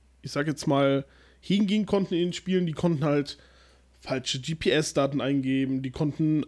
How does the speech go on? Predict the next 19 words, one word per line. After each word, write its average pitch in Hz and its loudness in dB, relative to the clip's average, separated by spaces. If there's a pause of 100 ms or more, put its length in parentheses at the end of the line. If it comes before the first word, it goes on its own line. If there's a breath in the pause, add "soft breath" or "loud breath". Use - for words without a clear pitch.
eingeben, 160 2
dass 156 0
sie 156 2
sich, 160 -2
dass 143 -2
sich 165 -4
die 165 -4 (440)
Leute 160 4
automatisch 165 0
bewegen 160 4
konnten 139 0
und 139 0
so 139 2
etwas 139 0
und 156 -2
das 151 0
geht 160 2
halt 113 -4
nicht. - -16